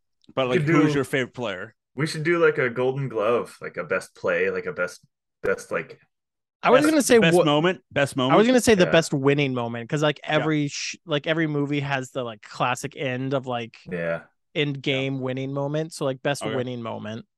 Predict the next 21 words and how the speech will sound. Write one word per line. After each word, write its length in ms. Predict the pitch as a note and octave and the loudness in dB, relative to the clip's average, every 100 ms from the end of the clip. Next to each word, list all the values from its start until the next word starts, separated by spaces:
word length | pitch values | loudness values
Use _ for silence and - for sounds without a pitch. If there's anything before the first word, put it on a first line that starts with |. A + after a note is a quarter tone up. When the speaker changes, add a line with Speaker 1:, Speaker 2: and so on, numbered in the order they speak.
| _ _ | _ _
Speaker 1:
Okay. 180 | A2+ A#2+ _ _ _ _ _ _ _ _ _ - | -6 -6 _ _ _ _ _ _ _ _ _ -8
Sounds 180 | B2 A2+ | -8 -2
good 140 | C3 | -2
to 40 | B2+ | 0
me. 220 | D#3 D#3 _ _ _ _ _ _ _ - | 0 -2 _ _ _ _ _ _ _ -2
Um, 500 | C3 C3+ C3+ B2+ A2+ _ _ _ _ _ _ _ _ _ - | 2 2 0 -2 -6 _ _ _ _ _ _ _ _ _ -8
so, 340 | F3+ E3 E3 | -2 -2 -2
like, 240 | C3 D3 | -2 -4
example, 520 | C#3+ C3+ D#3 D#3 E3 D3 | -4 -4 -4 -4 -4 -2
we'll 120 | D3+ | 0
do, 220 | D#3+ D#3 | 2 0
uh, 280 | C#3 C#3 C3+ | 0 0 -2
who 260 | D#3 F#3 F#3 | 0 0 0
is 200 | E3 D3+ | -4 -6
your 120 | E3 | -8
M 160 | D3+ D#3 | -8 -8
V 100 | D3 | -8
P 180 | D3+ | -6
of 80 | C#3+ | -4
the 60 | A#2+ | -2
movie? 400 | B2+ A2+ E2+ | -4 -4 -8